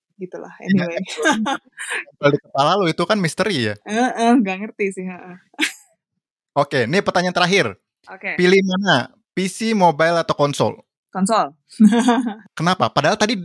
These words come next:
Speaker 2: dua game yang lu mainin, oh nggak, yang terakhir ya, game terakhir lu mainin itu,
Speaker 1: Rocket
Speaker 2: eh,
Speaker 1: League sih.
Speaker 2: konsol, Switch ya?
Speaker 1: Heeh.
Speaker 2: Tapi N P C yang teringat mobile ya?
Speaker 1: Iya, berarti seimbang lah ya. <laughs>
Speaker 2: <laughs> Oke. Oh, satu lagi pertanyaan.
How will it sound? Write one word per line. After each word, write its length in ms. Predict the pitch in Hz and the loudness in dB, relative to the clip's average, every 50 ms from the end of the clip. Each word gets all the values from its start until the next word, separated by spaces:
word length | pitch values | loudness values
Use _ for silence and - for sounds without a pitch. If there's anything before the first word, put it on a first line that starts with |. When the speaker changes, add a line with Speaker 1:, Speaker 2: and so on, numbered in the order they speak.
| - _ | -12 _
Speaker 2:
dua 320 | - 143 139 151 156 139 | -10 -4 0 2 2 2
game 320 | 135 131 147 147 143 147 143 | 0 0 0 0 2 2 2
yang 80 | 143 | 2
lu 80 | 143 143 | 0 0
mainin, 480 | 143 147 143 147 147 160 185 185 185 | 0 0 0 -2 -2 -2 -4 -4 -2
oh 80 | - 170 | -2 0
nggak, 160 | 160 127 117 | 0 2 0
yang 80 | 120 123 | 0 0
terakhir 220 | 151 160 165 147 120 | 0 0 2 2 0
ya, 60 | 113 | 2
game 160 | 117 131 135 | 2 0 0
terakhir 240 | 131 139 135 135 135 | 2 2 2 2 2
lu 80 | 135 131 | 0 0
mainin 320 | 135 131 135 165 185 180 | 0 -2 -2 -2 -2 -4
itu, 240 | 165 - 196 196 196 - _ _ | -4 -2 -2 -4 -4 -6 _ _
Speaker 1:
Rocket 240 | - 170 175 180 185 | -14 -12 -8 -8 -6
Speaker 2:
eh, 140 | 190 170 160 | -2 0 0
Speaker 1:
League 160 | 165 151 - | -2 -2 -6
sih. 160 | _ _ - - | _ _ -12 -12
Speaker 2:
konsol, 480 | 127 - - 175 143 135 120 117 120 | -12 -6 -2 -2 0 0 0 -2 -4
Switch 240 | - - 151 151 - | -4 -4 -4 -4 0
ya? 240 | 139 120 107 107 113 | 0 0 0 0 -4
Speaker 1:
Heeh. 240 | - 156 151 - - | -8 -10 -12 -8 -4
Speaker 2:
Tapi 200 | - 151 - 226 | -2 0 0 2
N 80 | 208 196 | 0 0
P 80 | - 185 | -2 -4
C 160 | 170 - 165 | -10 -8 -6
yang 80 | 156 | -4
teringat 320 | - 156 151 156 190 214 - | 0 0 0 2 0 0 0
mobile 400 | 160 156 143 147 143 127 117 110 | 0 0 2 2 2 2 2 0
ya? 120 | 107 107 135 160 _ _ _ _ - | -2 -4 -8 -10 _ _ _ _ -4
Speaker 1:
Iya, 280 | 185 180 175 170 160 147 147 147 160 170 _ _ _ _ - | 0 0 2 2 0 -2 -4 -8 -14 -20 _ _ _ _ -16
berarti 400 | 170 165 - 196 190 185 - - | -10 -2 0 2 2 2 0 -2
seimbang 400 | - - 175 180 175 175 170 165 | -6 -4 0 2 2 2 0 -2
lah 120 | 160 147 147 | -4 -6 -4
ya. 100 | 180 208 | -2 -2
<laughs> 800 | 269 269 - 311 294 - - - 294 403 - - 294 381 233 - _ _ _ - 110 - _ _ _ - - | -2 0 2 0 0 0 0 -2 -4 -2 -2 -4 -4 -4 -6 -8 _ _ _ -18 -18 -18 _ _ _ -6 -6
Speaker 2:
<laughs> 1120 | 185 - - 180 - - 160 135 - - - _ _ - - - - - 247 - - 127 | -4 -2 -2 -4 -4 -4 -8 -12 -12 -12 -14 _ _ -20 -20 -20 -18 -18 -14 -8 -8 -8
Oke. 260 | - _ - 123 123 123 123 123 123 123 - _ _ _ _ - | -8 _ -12 -12 -12 -12 -12 -14 -18 -20 -20 _ _ _ _ -4
Oh, 80 | 202 | -4
satu 240 | 196 - 196 170 185 | -2 0 -2 -2 0
lagi 180 | 180 190 185 175 | 0 0 0 0
pertanyaan. 460 | - - - 151 143 143 135 120 110 | -2 0 0 0 0 0 -2 -2 -2